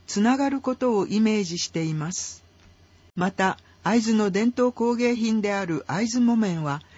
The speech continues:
丈夫で厚みのある質感が特徴であり、市民とのつながりをより一層強くしたいという思いを込めています。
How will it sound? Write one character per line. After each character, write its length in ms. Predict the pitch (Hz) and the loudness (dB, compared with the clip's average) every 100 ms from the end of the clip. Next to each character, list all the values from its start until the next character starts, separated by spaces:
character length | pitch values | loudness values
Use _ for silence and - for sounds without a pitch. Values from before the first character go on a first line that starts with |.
| - | -12
丈 260 | 156 165 208 | -4 0 0
夫 160 | 226 220 | 0 0
で 180 | 208 - | 0 0
厚 280 | 151 - 254 | -4 2 4
み 120 | 262 | 4
の 140 | 254 254 | 4 4
あ 80 | |
る 100 | 214 196 | 2 -2
質 260 | - 220 | -6 -6
感 240 | 220 208 196 | -2 0 0
が 120 | 185 | -2
特 260 | 180 - | -6 -8
徴 240 | - 190 190 | -4 -2 0
で 120 | 175 | 0
あ 120 | 175 | -2
り、 200 | 143 131 - - - - | -4 -6 -8 -20 -20 -14
市 220 | - 262 | -4 0
民 200 | 277 254 | 4 4
と 140 | 226 190 | 4 2
の 140 | 180 | 0
つ 160 | - 170 | -2 -2
な 160 | 196 | 0
が 120 | 202 | -2
り 120 | 185 185 | 0 0
を 160 | 175 | 0
よ 160 | 190 233 | 0 0
り 160 | 233 | 0
一 100 | 208 | -2
層 240 | - 233 233 | -2 0 -2
強 320 | - 262 262 | -2 0 0
く 160 | - 190 | -2 -6
し 120 | - | -4
た 140 | 247 | -2
い 80 | 269 | -2
と 140 | 214 | -2
い 100 | 208 | -2
う 180 | 202 196 | 0 0
思 260 | 165 180 226 | 0 0 2
い 80 | 202 | 0
を 100 | 170 | -2
込 160 | 185 | -2
め 140 | 185 175 | -2 -2
て 160 | 156 | -4
い 100 | 147 | -4
ま 160 | 143 151 | -4 -6
す。 280 | - - | -8 -10